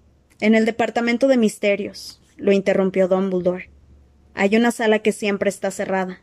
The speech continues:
Contiene una fuerza que es a la vez más maravillosa y más terrible que la muerte, que la inteligencia humana, que el poder de la naturaleza.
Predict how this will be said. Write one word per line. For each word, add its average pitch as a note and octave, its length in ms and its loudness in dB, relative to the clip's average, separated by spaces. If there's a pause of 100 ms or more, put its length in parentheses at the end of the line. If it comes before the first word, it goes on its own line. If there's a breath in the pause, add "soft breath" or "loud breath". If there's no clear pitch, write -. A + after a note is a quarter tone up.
(560)
Contiene A#3 380 2
una C4+ 140 2
fuerza B3+ 360 -2
que A3 180 2
es G#3 120 -2
a G#3+ 60 0
la G#3 100 0
vez G3 220 0
más G3+ 180 -4
maravillosa G3 600 0
y F#3+ 40 0
más F#3+ 220 -2
terrible F#3+ 380 0
que F#3 100 -4
la F#3 120 0
muerte, F#3 520 -2
que F#3 140 -4
la F#3 60 2
inteligencia F#3+ 680 2
humana, G3 500 -2
que G3 140 -2
el F#3+ 100 0
poder G#3 340 2
de G#3 100 2
la G3 100 4
naturaleza. F#3 720 0